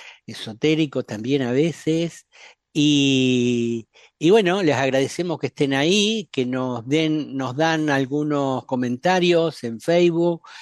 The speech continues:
eh, en Facebook, en, en YouTube, también a veces hacen comentarios, eh, nos alienta a seguir dando lo mejor cada semana.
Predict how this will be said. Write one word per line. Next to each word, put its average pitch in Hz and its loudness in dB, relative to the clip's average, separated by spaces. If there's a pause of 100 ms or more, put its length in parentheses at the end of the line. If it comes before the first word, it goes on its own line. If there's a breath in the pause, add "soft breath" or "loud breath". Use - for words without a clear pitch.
(280 loud breath)
eh, - -10 (140)
en 127 -8
Facebook, 151 0
en, 117 -4 (340)
en 123 -6
YouTube, 180 2
también 139 -2
a 131 0
veces 135 0
hacen 127 -6
comentarios, 165 0
eh, 123 -2
nos 120 -4
alienta 196 2
a - -4
seguir 147 -2
dando 147 0
lo 120 -4
mejor 156 -4 (360 soft breath)
cada 147 -2
semana. 107 -18